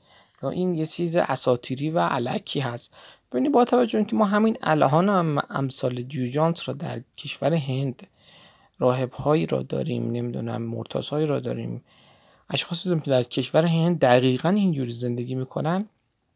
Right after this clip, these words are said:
بعید به نظر می‌رسه که این یک افسانهٔ تاریخی بخوایم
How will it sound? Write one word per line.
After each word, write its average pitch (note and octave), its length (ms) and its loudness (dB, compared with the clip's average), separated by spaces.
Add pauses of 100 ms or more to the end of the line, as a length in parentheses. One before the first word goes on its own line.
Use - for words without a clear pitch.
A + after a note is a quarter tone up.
(800)
بعید F3 300 2
به D3+ 60 2
نظر C3 360 2
می‌رسه B2+ 340 -4
که - 120 -6
این E3+ 240 0
یک F3 240 -4
افسانهٔ C3 760 -2
تاریخی B2+ 480 -10
بخوایم D3 500 -6